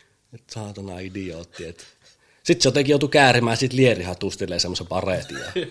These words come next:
vaikka ei ketään, kukaan ei nähnyt meitä, kun me tultiin sillä aamulla. Mut eikö pitää olla? Onks kellään ylimääräistä? Ei oo, ja se on ihan kuumana se kessu siinä,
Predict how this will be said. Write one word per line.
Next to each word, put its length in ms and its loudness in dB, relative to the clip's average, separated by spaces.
vaikka 220 4
ei 40 6
ketään, 420 6
kukaan 300 2
ei 40 4
nähnyt 360 2
meitä, 220 -6
kun 80 -4
me 60 -4
tultiin 280 -2
sillä 200 -6
aamulla. 240 -6
Mut 160 -10
eikö 260 2
pitää 340 0
olla? 260 -2
Onks 200 -4
kellään 300 2
ylimääräistä? 420 -4
Ei 340 -4
oo, 120 -8
ja 100 -8
se 100 -8
on 140 -6
ihan 160 -4
kuumana 460 -6
se 100 -14
kessu 400 -4
siinä, 240 -12